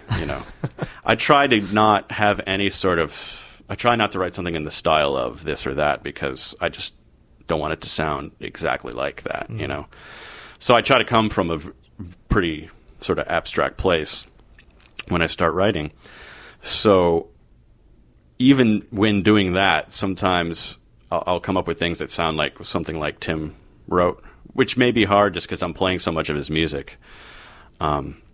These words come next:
Speaker 1: but I've also decided that to a degree, when you have someone as strong, who, who's as strong a instrumental voice as him, as he has, um,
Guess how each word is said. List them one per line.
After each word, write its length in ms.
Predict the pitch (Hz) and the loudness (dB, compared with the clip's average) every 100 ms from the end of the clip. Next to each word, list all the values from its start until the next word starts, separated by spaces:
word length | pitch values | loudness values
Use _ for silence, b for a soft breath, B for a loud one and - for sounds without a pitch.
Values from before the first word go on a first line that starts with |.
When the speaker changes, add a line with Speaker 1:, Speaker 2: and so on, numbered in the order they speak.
| - | -4
Speaker 1:
but 120 | - 104 | 2 4
I've 120 | 104 | 6
also 240 | 120 131 | 4 4
decided 540 | 98 - 98 90 85 78 | 0 0 2 2 2 -2
that 140 | 82 | -4
to 120 | - | -2
a 60 | 90 | -2
degree, 680 | 87 78 90 101 104 95 82 | -2 -4 0 2 4 2 0
when 120 | 90 | -2
you 80 | 90 | 0
have 160 | 101 98 | 0 -2
someone 460 | - - 98 90 | -4 -4 -2 0
as 100 | 78 | -2
strong, 520 | - - 92 87 82 - - | -2 0 2 2 -2 -8 -18
who, 160 | - 87 - - - - | -14 -14 -14 -20 -16 -8
who's 160 | 90 | -2
as 100 | 85 | 0
strong 340 | - 95 92 85 | 0 2 2 2
a 180 | 73 71 - | -2 -6 -8
instrumental 440 | 85 - 87 78 | -6 -4 -2 -2
voice 340 | 69 76 85 - | -2 0 0 -2
as 120 | 95 | -2
him, 240 | 104 101 104 b b b b b b b b b b b - - | 0 0 -2 b b b b b b b b b b b -20 -12
as 280 | - 80 - | -8 -6 -2
he 140 | 95 | 0
has, 500 | 98 98 98 - - _ - | 2 2 2 -2 -6 _ -10
um, 360 | 78 76 73 | -8 -6 -10